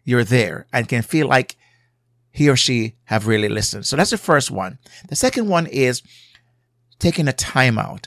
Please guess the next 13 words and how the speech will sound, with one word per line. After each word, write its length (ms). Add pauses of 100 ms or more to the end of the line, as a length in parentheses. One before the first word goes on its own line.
taking 400
a 120
timeout, 760 (300)
right? 180 (200)
I 160
call 280
it 140
a 80
disengaged, 840 (320)
is 120
a 80
disengaging 640
moment. 480